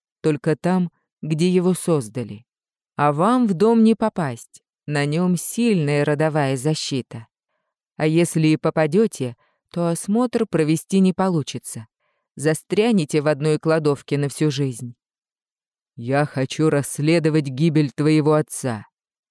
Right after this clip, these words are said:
твердо сказал старый ищеец. «Это мой долг как друга. Веришь ты в дружбу или нет, мне не важно.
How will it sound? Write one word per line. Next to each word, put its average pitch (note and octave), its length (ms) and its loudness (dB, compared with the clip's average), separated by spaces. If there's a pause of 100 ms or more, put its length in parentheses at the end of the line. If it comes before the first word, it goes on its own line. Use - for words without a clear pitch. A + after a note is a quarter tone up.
(280)
твердо C3+ 360 -2
сказал C3 460 -2
старый C#3 400 -2
ищеец. B2 600 -8 (480)
«Это D3 300 2
мой C#3+ 260 2
долг D3 600 0 (100)
как D#3 240 -2
друга. C#3 560 0 (640)
Веришь D#3+ 580 0
ты E3 140 0
в C#3+ 80 -6
дружбу D3 460 2
или C3+ 220 2
нет, D3 400 -2
мне D#3+ 280 2
не D#3+ 120 2
важно. C#3 540 0